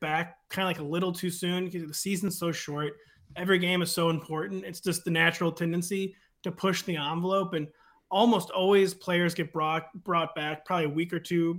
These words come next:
before they should. The only silver lining of Antonio Brown's suspension is that that probably didn't happen in his case with his ankle. He got three extra weeks he probably w-, wouldn't,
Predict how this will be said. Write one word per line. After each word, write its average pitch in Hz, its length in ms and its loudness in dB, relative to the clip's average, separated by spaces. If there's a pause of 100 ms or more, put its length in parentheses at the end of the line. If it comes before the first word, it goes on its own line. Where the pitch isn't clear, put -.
before 175 300 -4
they 151 80 -2
should. 175 480 -2 (400)
The 180 80 -4
only 247 220 4
silver 226 260 4
lining 208 320 2
of 202 80 2
Antonio 190 380 2
Brown's 190 240 2
suspension 208 720 -2 (340)
is 165 100 -8
that 175 180 2
that 180 220 0
probably 208 320 6
didn't 180 280 4
happen 180 340 -2
in 190 100 0
his 196 140 -2
case 190 260 -2
with 196 80 -4
his 170 120 -2
ankle. 190 500 -4 (260)
He 190 80 -6
got 180 240 -2
three 220 180 4
extra 202 320 4
weeks 185 280 2
he - 80 -4
probably 165 240 0
w-, 165 200 -4
wouldn't, 190 300 -2